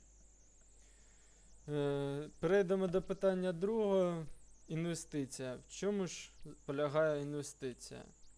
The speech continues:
Ну, для того, щоб інвестувати, треба перше зробити. Це зареєструватись на сайті Amway U A.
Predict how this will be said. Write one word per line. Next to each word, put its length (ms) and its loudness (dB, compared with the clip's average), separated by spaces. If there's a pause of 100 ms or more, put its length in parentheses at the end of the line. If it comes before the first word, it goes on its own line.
(2000)
Ну, 220 -2
для 200 -2
того, 220 2
щоб 220 -2 (300)
інвестувати, 960 0 (480)
треба 500 -2 (340)
перше 540 -2 (320)
зробити. 800 -8
Це 420 0
зареєструватись 920 -2
на 140 -4
сайті 480 -6 (100)
Amway 500 -4 (320)
U 140 -8
A. 280 -4